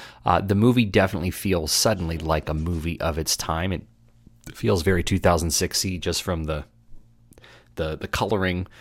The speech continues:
uh, the costuming, the editing was not, it,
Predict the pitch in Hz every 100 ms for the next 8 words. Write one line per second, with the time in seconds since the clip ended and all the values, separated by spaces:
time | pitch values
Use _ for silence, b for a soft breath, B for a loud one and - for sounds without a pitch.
0 | b b 85 76 69 - 80 76 - 95
1 | - 95 85 82 80 b b - 92 76
2 | 76 76 - _ _ _ 104 92 85 85
3 | 82 82 80 87 76 78 - - - 110
4 | 71 78